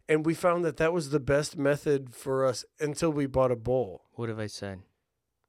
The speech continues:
Speaker 2: Smartest person I know, Matt. It
Speaker 1: <laughs>
Speaker 2: started at an early age for you.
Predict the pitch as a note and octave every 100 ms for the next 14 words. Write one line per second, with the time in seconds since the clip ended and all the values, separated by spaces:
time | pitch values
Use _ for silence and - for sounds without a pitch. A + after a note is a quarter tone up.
0 | _ _ - - G2 G2 - A2 - A2
1 | A#2 A#2 A2 G2+ F#2+ - - - - G#2
2 | - - A#2 G#2 G2+ F#2+ F#2+ G#2+ A2 A2
3 | G2 - - F2+ F#2